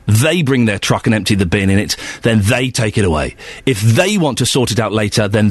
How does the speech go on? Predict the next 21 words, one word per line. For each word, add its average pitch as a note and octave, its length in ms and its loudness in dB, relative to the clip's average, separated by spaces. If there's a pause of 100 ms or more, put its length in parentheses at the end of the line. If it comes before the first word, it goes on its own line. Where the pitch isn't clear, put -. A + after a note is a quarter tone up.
(140)
they C3 240 0
can A#2 200 0
do G2+ 180 0
it. - 240 -6 (320)
If - 140 -2
they C#3+ 100 2
want B2+ 220 0
me E3 380 2
to B2 120 -4
sort A2 300 0
it G#2 100 -4
for A2+ 120 -2
them, A2+ 500 0 (300)
then G#2 120 2
they G2+ 140 2
can G2 120 0
pay G2+ 200 0
me F#2+ 160 0
to - 100 -4
do E2 160 0
it." C2+ 140 -8